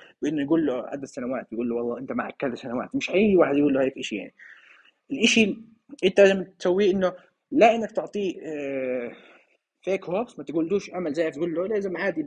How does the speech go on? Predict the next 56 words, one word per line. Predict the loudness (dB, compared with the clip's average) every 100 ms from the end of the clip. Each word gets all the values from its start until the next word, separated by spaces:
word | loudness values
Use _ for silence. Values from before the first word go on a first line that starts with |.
| -6
معك | -6 -6 -8
عشرين | -8 -8 -4
سنة | -4
تعيش | -4 -6 -6
ولا | -4 -4
أبصر | -6 -6
كم، | -6 -6 -16 -20 -20 4
وإنه | 6 8 8
برضه | 8 8
تروح | 4 2
تحكي | 0 0 4
له | 4
إنه | 4
معك | 0 0 -4 -12 _ 0
سنتين | 2 6 6 6
ولا | 4 4 6 4
تقول | -2 -4 -2
له | 0
معك | 0 -4 -6
ش-، | -10
سنة | -4 0 2
ولا | 0
شهرين | -2 -2 2 2
ولا | 2
أبصر | 0 -2 -2
كم | -2 -2
تعيش. | -6 -10 -10 -14 _ _ -20 -18 -2
ما | 4 4
تحكي | 4 0
له | 2 4
هاي | 2
الاحتمالين، | 0 -4 -10 -8 -2 0 0 -4 -10 _ _ _ _
حتى | 0 6
لو | 6
كان | 6 2
حقيقة. | -2 -6 -6 -12 _ _ _ _ _ -14
ما |
تعطيهمش | -10 -2 0 0 -2
إياهم | -2 0 -2
إنه | -4 -6 -8 _ _ _ _ _ _ _ _ _ _ _ _ _
تحكي | -20
له |
مثلًا | -10 -6 -2
والله | 0 2 2
don't | 2
bring | 2 4
the | 6 6
worst | 4
news، | -2 -4 -2
إنه | -2
تقول | 0 2
له | 2
two | -2 -4 0
months | 0 -2
to | -4 -4
live، | -4 -6